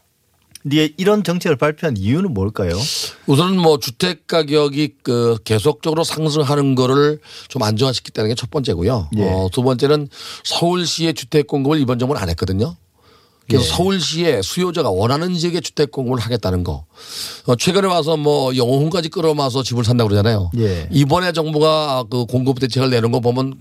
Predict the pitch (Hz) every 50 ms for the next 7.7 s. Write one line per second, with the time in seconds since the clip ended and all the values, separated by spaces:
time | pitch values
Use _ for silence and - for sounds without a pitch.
0 | - - 110 104 104 98 - - 123 127 127 117 104 - 120 110 110 127 120 -
1 | - - - 107 147 139 143 131 123 156 147 131 107 92 - 87 101 107 95 -
2 | - - - - 113 104 117 123 123 135 147 151 139 - - - 170 160 147 151
3 | 147 123 117 107 - - - 143 107 95 87 92 110 107 82 73 - - 120 113
4 | 98 85 78 78 85 - - - - - - - - 107 107 110 117 - 151 160
5 | 180 185 190 196 202 196 185 160 175 190 170 147 131 120 - - 131 131 156 165
6 | 151 185 170 143 - 160 147 156 151 160 165 156 - - 135 135 143 135 131 147
7 | 160 135 107 - - 98 92 87 98 110 95 73 76 -